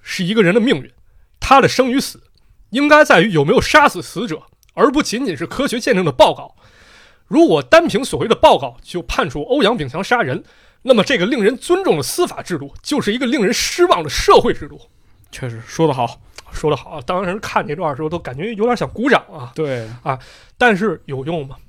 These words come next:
Speaker 2: 没用。
Speaker 1: 没用。
Speaker 2: 没用。
Speaker 1: 没有斡旋的余地。
Speaker 2: 嗯，你想想那老伯都死了，没准真的就是被人，是吧？
Speaker 1: 对啊，
Speaker 2: 嗯。
Speaker 1: 死无对证，
Speaker 2: 嗯。
Speaker 1: 对吧？很难，很难再去打下去了，所以案件维持原判。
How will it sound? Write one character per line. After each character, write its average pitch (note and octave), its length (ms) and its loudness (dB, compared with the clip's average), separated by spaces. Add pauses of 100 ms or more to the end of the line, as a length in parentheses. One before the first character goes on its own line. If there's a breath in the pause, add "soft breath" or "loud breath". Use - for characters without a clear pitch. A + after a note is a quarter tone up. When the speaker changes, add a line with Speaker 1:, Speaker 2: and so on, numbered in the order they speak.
(100)
Speaker 2:
没 A#2 180 -8
用。 B2+ 260 -4
Speaker 1:
没 C3 200 2
用。 F3+ 220 8 (140)
Speaker 2:
没 G#2 200 -12
用。 B2 100 -4
Speaker 1:
没 D3 80 4
有 A#3+ 80 6
斡 D#3 180 0
旋 - 140 -16
的 C#3 180 -16
余 D3 80 -20
地。 C#3+ 180 -16 (120)
Speaker 2:
嗯， A2 340 -16
你 C3+ 140 -4
想 E3 140 -2
想 D#3 100 -2
那 D#3+ 80 -4
老 C3+ 160 -2
伯 A#2 120 -8
都 D#3 140 -2
死 C3 200 -10
了， G#2 140 -12
没 B2+ 160 -4
准 D3+ 160 -2
真 D#3+ 160 -4
的 E3+ 80 -4
就 D#3 140 -4
是 C#3+ 140 -6
被 D3 100 -6
人， B2 320 -6
是 C3+ 140 -12
吧？ B2+ 280 -6
Speaker 1:
对 A#3 200 4
啊， D3 200 2
Speaker 2:
嗯。 - 40 -20
Speaker 1:
死 B2+ 240 -6
无 G#3+ 80 -4
对 A#3+ 120 -4
证， F#3 360 0
Speaker 2:
嗯。 C3 400 -10
Speaker 1:
对 D3+ 120 -2
吧？ C3+ 220 -2 (380 soft breath)
很 - 200 -8
难， G#3+ 240 -2 (200)
很 E3+ 160 -6
难 F#3 200 -4
再 A3+ 140 -4
去 G3 160 -10
打 C#3+ 240 -12
下 C3+ 80 -12
去 C3 60 -10
了， C3 160 -10
所 E3+ 200 -10
以 D#3 80 0
案 D#3+ 220 -6
件 D#3+ 200 -4
维 D3 120 -4
持 D#3+ 160 -6
原 C3 180 -8
判。 C3+ 220 -10